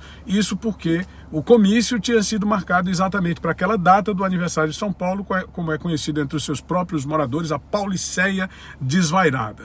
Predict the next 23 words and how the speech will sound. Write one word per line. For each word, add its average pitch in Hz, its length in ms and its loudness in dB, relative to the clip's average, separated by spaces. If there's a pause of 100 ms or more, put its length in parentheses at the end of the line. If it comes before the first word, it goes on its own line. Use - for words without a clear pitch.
(120)
Como, 165 160 -6 (500)
como 131 240 -2
se - 140 -4
pode 127 240 -6
perceber, 131 420 -4
por 170 140 -4
exemplo, 196 340 -2 (220)
não 247 160 6
havia 220 320 4
quem 226 160 2
desmentisse, 196 720 0
não 175 180 0
havia 196 240 2
quem 202 140 -2
nos 202 140 0
falasse 214 460 4
a 202 40 2
verdade. 156 420 0
Ficava 190 320 -2
tudo 285 380 2
por 247 160 0
isso 233 180 0
mesmo. 135 260 -2